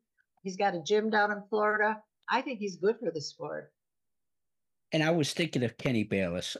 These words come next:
Speaker 2: I don't know how I forgot that, but love Kenny. Kenny's a, he's a mensch, as they would say in Yiddish.
Speaker 1: Great, great guy. The best. Yeah, he's a wonderful man.
Speaker 2: But going back to, uh, James, 'cause I was,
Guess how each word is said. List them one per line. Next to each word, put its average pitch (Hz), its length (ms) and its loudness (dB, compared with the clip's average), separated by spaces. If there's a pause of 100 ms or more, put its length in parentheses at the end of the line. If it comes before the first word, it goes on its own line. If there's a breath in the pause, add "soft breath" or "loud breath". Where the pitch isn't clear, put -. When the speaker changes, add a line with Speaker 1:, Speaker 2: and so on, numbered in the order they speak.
(160)
Speaker 2:
I 107 260 0
don't 104 240 -6
know 101 120 -6
how 95 200 -2
I 92 120 -2
forgot 87 420 -6
that, 80 220 -4
but 80 240 -8 (180)
love 101 320 0
Kenny. 98 320 -2
Kenny's 113 500 0
a, 90 320 -4 (680 soft breath)
he's 131 180 0
a 120 60 2
mensch, 101 440 0 (140)
as - 120 -14
they 90 120 -6
would 87 160 -8
say 87 260 -2
in 85 100 -6
Yiddish. 80 280 -6
Speaker 1:
Great, 262 360 2
great 233 380 2
guy. 151 480 2 (220)
The 190 120 -6
best. 185 600 0
Yeah, 151 340 0
he's 196 180 -2
a 180 80 0
wonderful 185 600 -4
man. 147 380 -16 (640)
Speaker 2:
But 104 280 0 (400)
going 170 240 2
back 143 260 0
to, 101 200 -2
uh, 90 160 2
James, 87 560 -2 (240)
'cause 104 180 -4
I 98 120 0
was, 95 320 -2